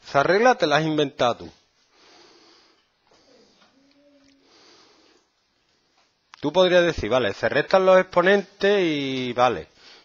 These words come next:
Y si este es más grande que este, se pone abajo. ¿Tú lo ves o no, Rocío? Que si este es más grande que este, se pone abajo.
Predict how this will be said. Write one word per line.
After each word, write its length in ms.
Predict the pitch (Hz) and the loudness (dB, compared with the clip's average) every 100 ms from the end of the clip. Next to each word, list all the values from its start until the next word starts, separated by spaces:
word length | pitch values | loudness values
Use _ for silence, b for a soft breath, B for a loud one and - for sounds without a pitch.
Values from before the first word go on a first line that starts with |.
| - | -10
Y 120 | 120 | -8
si 160 | - | -2
este 200 | 147 151 | -4 0
es 40 | 170 | 0
más 140 | 170 | 2
grande 280 | 170 165 170 | 2 0 0
que 120 | 170 | -2
este, 220 | 190 - | -2 -4
se 100 | 160 | -6
pone 180 | 135 135 | -2 -2
abajo. 360 | 127 90 87 80 - | 0 0 -4 -12 -12
¿Tú 100 | 139 | -2
lo 120 | 160 | 0
ves 180 | 185 214 | 2 2
o 40 | |
no, 140 | 151 147 | 0 -2
Rocío? 440 | 113 - 131 214 - _ | -6 -8 -8 -8 -10 _
Que 100 | 123 | -14
si 140 | - | -6
este 180 | 131 - | -6 -4
es 60 | 156 | -2
más 120 | 151 | 0
grande 280 | 151 151 143 | 0 -4 -4
que 120 | 143 | -4
este, 200 | 143 143 | -4 -6
se 100 | 139 | -6
pone 180 | 127 127 | -4 -4
abajo. 280 | 107 87 | -4 -6